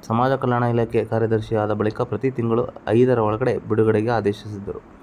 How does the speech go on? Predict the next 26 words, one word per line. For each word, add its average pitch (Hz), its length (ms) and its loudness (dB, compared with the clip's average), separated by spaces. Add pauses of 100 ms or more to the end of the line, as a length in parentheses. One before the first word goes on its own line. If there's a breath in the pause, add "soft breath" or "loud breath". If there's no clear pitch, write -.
(420 loud breath)
ಎರಡು 135 200 4
ಸಾವಿರದ 143 200 0
ಇಪ್ಪತ್ತ್ಮೂರರ 127 680 -2
ಡಿಸೆಂಬರ್‌ವರೆಗೂ 117 680 0
ಪ್ರತಿ 117 280 0
ತಿಂಗಳು 113 380 0
ಐದು 117 260 4
ಅಥವಾ 107 280 0
ಹತ್ತರ 113 260 -4
ಒಳಗಡೆ 107 300 0
ಬಿಡುಗಡೆಯಾಗುತ್ತಿತ್ತು. 101 840 -2 (560 loud breath)
ಇದೀಗ 139 200 4
ಜನವರಿ 131 480 4
ಮಾಸಿಕ 127 380 0
ವೇತನ 120 300 2
ಇಪ್ಪತ್ತರ 113 580 -2
ಬಳಿಕ 107 280 0
ಬಿಡುಗಡೆಯಾಗಿದೆ. 104 680 2
ಫೆಬ್ರವರಿ 120 640 2
ವೇತನವೂ 117 440 2
ವಿಳಂಬ 110 280 2
ಆಗುವ 104 300 0
ಸಾಧ್ಯತೆ 101 360 -4
ಇದೆ 98 180 2
ಅಂತ - 200 -8
ಹೇಳ್ತಿದ್ದಾರೆ 104 580 0